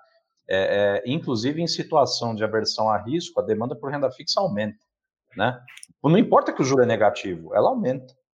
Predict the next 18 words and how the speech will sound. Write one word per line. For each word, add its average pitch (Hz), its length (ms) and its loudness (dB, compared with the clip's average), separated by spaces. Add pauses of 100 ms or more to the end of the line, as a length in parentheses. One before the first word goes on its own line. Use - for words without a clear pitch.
(420)
Então, 127 680 0
é, 110 300 2
é, 92 840 0
é, - 80 -14
isso 135 240 -2
é - 20 4
um 165 100 -2
fator. 131 460 2
O 95 60 0
outro 135 200 0
fator 170 400 0
é, 120 240 4 (280)
como 127 200 -2
o 107 60 -4
Dato 123 320 2
colocou 120 320 0
muito 120 240 -8
bem, 92 240 -6